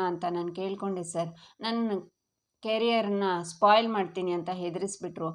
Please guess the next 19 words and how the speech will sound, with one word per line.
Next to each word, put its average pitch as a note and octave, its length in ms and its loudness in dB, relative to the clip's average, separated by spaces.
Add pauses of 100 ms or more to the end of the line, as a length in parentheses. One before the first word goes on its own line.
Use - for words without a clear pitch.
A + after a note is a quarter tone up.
(240)
ನನ್ನ A3+ 200 -4
ಕೈಲಿ A3+ 340 2
ದುಡ್ಡು F#3+ 180 0
ಕೊಟ್ಟು G3 260 0
ಆ E3+ 120 6
ಕೆಲಸ F#3 380 -6
ಬಿಡೋ G3 260 2
ಥರ F#3+ 200 -4 (100)
ಮಾಡಿದ್ರು E3 460 -4
ಸರ್. E3 220 -6 (260)
ನನಗೆ A#3 260 2
ನನ್ನ G#3+ 220 0
ಕೆರಿಯರ್ G3 500 0
ಇಂಪಾರ್ಟೆಂಟ್ F3+ 480 -2
ಸರ್, E3 240 -4
ಅದಕ್ಕೆ G#3 320 -2
ಹೀಗೆಲ್ಲ F3+ 440 -2
ಮಾಡಿಬಿಟ್ಟೆ E3+ 500 -4
ಸರ್, D#3+ 220 -6